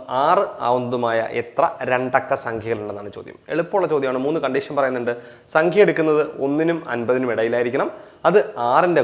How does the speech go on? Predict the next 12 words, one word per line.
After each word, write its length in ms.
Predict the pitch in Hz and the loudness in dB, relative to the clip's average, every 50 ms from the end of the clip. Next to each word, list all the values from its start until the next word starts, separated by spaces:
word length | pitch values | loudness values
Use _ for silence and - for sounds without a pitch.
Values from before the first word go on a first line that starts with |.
| 107 | 2
ഗുണിതമായിരിക്കണം, 720 | 107 107 107 110 131 143 147 147 147 151 151 151 175 208 165 160 | 0 -4 -2 0 2 2 4 4 4 4 2 2 0 0 -2 -2
മീൻസ് 200 | 160 180 170 156 139 | -2 0 4 4 4
ആറ് 160 | 135 135 135 135 | 4 4 2 0
കൊണ്ട് 140 | 135 135 131 | -2 -2 -2
നിശേഷം 260 | 120 - - 120 127 127 113 | -4 -6 -8 -10 -10 -8 -8
ഹരിക്കാൻ 320 | 113 101 101 - 117 113 120 | -8 -8 -6 -6 -6 -4 -4
പറ്റണം. 260 | 131 131 143 190 269 - - - - - - 180 | -4 -2 -2 -2 -2 -4 -8 -14 -18 -2 4 6
മൂന്നാമത്തെ 340 | 214 240 226 190 143 139 120 | 8 8 8 6 4 2 0
കണ്ടീഷൻ, 300 | 120 117 120 - 123 120 - - - - - - - | 0 -2 -4 -4 -6 -10 -10 -12 -18 -12 -8 -8 -8
അക്കങ്ങളുടെ 500 | - - 208 208 208 202 196 180 165 - - | -2 2 4 4 4 4 4 2 2 0 -2
തുക 140 | 123 117 120 123 - - - 117 117 | -2 0 0 -2 -2 -2 -4 0 2
ആറ് 160 | 120 131 135 | 2 2 2